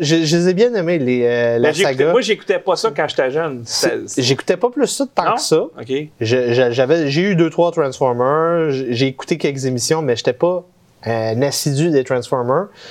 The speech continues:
Speaker 1: Je connais pas, je connaissais pas l'histoire, rien. Mais, euh,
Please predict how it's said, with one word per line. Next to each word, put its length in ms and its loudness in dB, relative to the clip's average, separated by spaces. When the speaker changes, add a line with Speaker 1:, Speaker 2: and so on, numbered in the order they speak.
Speaker 1:
Je 80 -6
connais 160 -2
pas, 140 0
je 240 -6
connaissais 280 -2
pas 120 0
l'histoire, 540 0
rien. 320 -4
Mais, 500 2
euh, 280 0